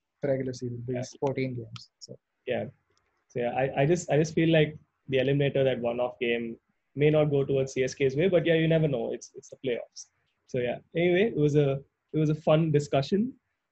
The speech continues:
Speaker 2: and yeah, hope, hope that you guys join us for episode two. We'll, we'll probably know the topic of episode two after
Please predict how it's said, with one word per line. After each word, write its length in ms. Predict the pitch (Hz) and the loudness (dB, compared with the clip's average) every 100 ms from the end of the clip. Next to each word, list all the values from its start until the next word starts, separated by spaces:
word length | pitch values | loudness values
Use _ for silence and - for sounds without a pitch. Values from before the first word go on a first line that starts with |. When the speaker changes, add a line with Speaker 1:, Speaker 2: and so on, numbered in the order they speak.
| _ - | _ -4
Speaker 2:
and 460 | 127 123 123 123 - - | -2 0 -2 -8 -14 -6
yeah, 140 | 131 127 - | -4 -4 -2
hope, 200 | 175 175 - | -2 -2 -2
hope 160 | 175 | 0
that 100 | 170 | 4
you 100 | 170 | 4
guys 200 | 156 160 | 6 4
join 260 | 156 147 147 | 4 2 2
us 120 | 160 | 0
for 120 | 160 | 0
episode 440 | 131 - 143 151 143 | -2 -2 -4 -2 0
two. 60 | 147 | 0
We'll, 360 | 151 143 131 127 _ _ _ | 0 0 -2 -6 _ _ _
we'll 120 | 127 | -12
probably 420 | 120 147 135 139 147 | -6 -2 0 2 0
know 340 | 143 143 147 | 2 2 0
the 120 | 143 | -2
topic 400 | 143 131 139 139 | -2 -4 -2 -4
of 100 | 135 | -2
episode 400 | 131 131 131 135 120 | -4 -6 -8 -8 -6
two 300 | 131 127 127 - _ _ _ _ _ _ - | -6 -6 -8 -12 _ _ _ _ _ _ -6
after 440 | 139 135 - 147 | -4 -2 0 0